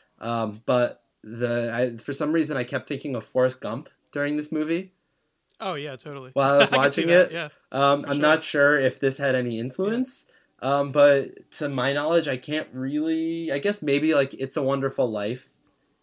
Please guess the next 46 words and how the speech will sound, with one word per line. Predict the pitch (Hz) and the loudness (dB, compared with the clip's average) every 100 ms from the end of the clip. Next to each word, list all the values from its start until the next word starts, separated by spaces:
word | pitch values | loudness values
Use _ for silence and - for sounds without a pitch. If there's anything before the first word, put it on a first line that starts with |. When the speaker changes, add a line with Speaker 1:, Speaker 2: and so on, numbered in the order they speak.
| - | -8
Speaker 1:
kind | 135 131 | -2 0
of | 131 | 0
had | 127 127 | 0 0
a | 127 | 0
similar | - 127 131 127 | -2 -2 2 0
thing | 127 135 135 | 0 -2 -2
where | 127 120 | -2 -2
it's | 117 - | -2 -6
this | 127 120 | -10 -8
Speaker 2:
Mm-hmm. | |
Speaker 1:
character | 120 113 117 160 123 120 117 _ _ | -4 -2 -2 0 0 0 -4 _ _
over | - 123 127 | -2 0 4
a | 123 | 4
long | 120 120 | 2 -2
period | 123 127 | -2 -2
of | 117 | -2
time | - 113 117 117 | -4 -4 -4 -4
and | 110 | -4
every | 113 117 131 | -4 -2 -2
major | 120 120 117 113 | -2 -4 -4 -4
world | 113 113 | -2 -4
event | 110 110 113 _ _ - | -4 -6 -8 _ _ -18
seems | - 131 120 | -8 -4 -4
to | - | -6
influence | - 123 123 156 165 | -6 -6 -4 -6 -2
them. | 170 180 180 - _ _ | -2 -2 -6 -16 _ _
But | 139 147 - | 2 4 2
to | |
Speaker 2:
Yeah. | 170 | -4
Speaker 1:
me, | 208 226 | -2 -2
the | 185 165 | 0 0
difference | 147 208 220 220 | 2 0 0 -6
between | - 175 - 156 135 | -6 -10 -6 -4 -2
this | 131 139 147 | -2 -4 -4
and | 127 | -8
a | |
Forrest | - 131 120 - | -2 -2 -2 -4
Gump | 202 190 165 - _ _ - | -2 -2 -4 -12 _ _ -4
is | 139 | 2
that | - - | 2 4
I | 202 185 - | 2 0 -4
kind | - 339 | -2 0
of | 262 | 0
really | 226 220 190 | 0 0 2
believe | 165 143 156 143 | 2 4 2 0
this, | 120 95 - - - | -2 -6 -6 -12 -16